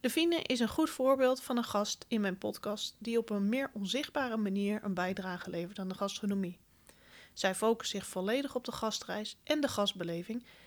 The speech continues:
en hoe ondernemers hier het verschil in kunnen maken. In deze podcast deelt zij haar ervaringen en geeft ook nog een aantal handige tips waarmee je meteen aan de slag kan.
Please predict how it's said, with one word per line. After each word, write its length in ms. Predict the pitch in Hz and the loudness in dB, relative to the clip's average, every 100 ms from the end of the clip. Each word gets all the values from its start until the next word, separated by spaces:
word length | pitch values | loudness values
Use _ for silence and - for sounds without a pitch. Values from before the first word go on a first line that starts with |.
| - _ | -20 _
en 240 | 311 320 - | 2 2 0
hoe 160 | 220 220 | -2 0
ondernemers 560 | 208 175 180 202 196 - | 0 0 -2 -4 -6 -8
hier 400 | - 233 339 330 | 0 2 2 0
het 140 | 247 | -6
verschil 300 | - - 196 | -8 -6 -6
in 160 | - 160 | -6 -10
kunnen 220 | - 170 | -12 -12
maken. 320 | 180 180 - - _ - - - - - _ | -14 -16 -20 -20 _ -20 -20 -20 -20 -20 _
In 140 | 214 | -2
deze 280 | 190 202 220 | 2 2 0
podcast 480 | - 240 - 247 - | 0 0 0 -2 0
deelt 160 | 214 | 0
zij 160 | 233 240 | 2 0
haar 220 | 214 208 | 0 -2
ervaringen 640 | - 190 175 170 185 220 269 - | -2 -2 -2 -2 -4 -4 -6 -8
en 120 | 294 | -4
geeft 260 | 302 285 | -2 0
ook 100 | 269 | 2
nog 100 | 233 | 2
een 140 | 226 - | -2 -2
aantal 240 | 220 208 | -4 -4
handige 440 | 185 185 190 202 226 | -4 -4 -2 -4 -2
tips 320 | 214 214 - - | -4 -6 -10 -4
waarmee 320 | 247 226 175 | 0 2 0
je 80 | 180 | -2
meteen 420 | 165 160 190 185 | -4 -4 -4 -4
aan 100 | 202 | -4
de 60 | 220 | -4
slag 220 | - - | -6 -10
kan. 200 | - 185 | -12 -16